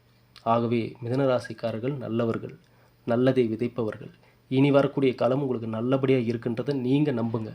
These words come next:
உங்களுக்கான விதிமுறைகளை தவறாம ஃபாலோ பண்ணுங்க. எந்த ஒரு சூழ்நிலையிலும் நீங்கள் விதிமுறைகளை தாண்டி செயல்படாதீர்கள். கடவுள் இங்க படைச்சு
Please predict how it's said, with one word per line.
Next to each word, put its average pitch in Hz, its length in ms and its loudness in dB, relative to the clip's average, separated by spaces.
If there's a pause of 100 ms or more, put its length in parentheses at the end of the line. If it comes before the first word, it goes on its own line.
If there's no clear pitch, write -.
(360)
உங்களுக்கான 156 580 6
விதிமுறைகளை 143 560 4
தவறாம 143 480 6
ஃபாலோ 123 260 4
பண்ணுங்க. 113 320 -6 (400)
எந்த 160 340 8
ஒரு 165 180 8
சூழ்நிலையிலும் 151 640 6 (140)
நீங்கள் 139 460 4
விதிமுறைகளை 135 680 4
தாண்டி 143 380 4
செயல்படாதீர்கள். 120 800 -4 (500)
கடவுள் 139 380 4
இங்க 127 160 2
படைச்சு 131 500 0